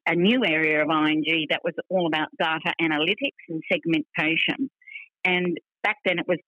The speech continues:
just called data mining, but it really was the precursor to, um, A I and, and machine learning. And that was very much, um,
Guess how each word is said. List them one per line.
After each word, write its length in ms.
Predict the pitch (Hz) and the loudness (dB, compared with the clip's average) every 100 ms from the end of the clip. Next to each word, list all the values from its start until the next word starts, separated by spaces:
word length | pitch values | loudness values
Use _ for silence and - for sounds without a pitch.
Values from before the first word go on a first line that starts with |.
| _ - | _ -6
just 140 | 190 - | -6 -4
called 260 | - 170 156 | -2 0 0
data 280 | 165 165 - | -2 -4 -2
mining, 460 | 160 165 220 302 415 - _ _ _ _ _ _ _ - - | 0 2 2 0 0 -10 _ _ _ _ _ _ _ -20 -8
but 100 | 165 | -4
it 80 | 160 | -2
really 440 | 180 190 175 165 147 135 - | 0 0 2 0 0 -4 0
was 160 | 180 156 - | 0 0 -2
the 120 | 160 - | -4 -2
precursor 800 | 185 175 - 156 160 - 165 147 - | -2 -2 -2 0 -2 -2 -2 -4 -2
to, 260 | 170 156 156 - - - - - _ - | 0 2 0 -4 -16 -18 -20 -20 _ -4
um, 400 | 165 143 143 151 - - | -2 0 2 0 0 -4
A 40 | |
I 480 | 170 165 156 151 147 139 135 | -2 -2 0 0 0 -4 -2
and, 300 | 156 156 151 - - | 0 2 2 0 -2
and 220 | 160 151 | 2 2
machine 480 | 147 - 151 147 147 | 2 0 2 4 4
learning. 460 | 143 294 294 - - _ _ _ _ | 2 2 0 -2 -12 _ _ _ _
And 120 | 196 208 | -2 0
that 100 | 233 | 0
was 140 | 254 240 | -2 -2
very 460 | 202 220 269 254 262 | -2 0 2 2 2
much, 220 | 226 - - _ - | 0 -2 -8 _ -2
um, 500 | 175 156 160 156 | 0 0 -2 -2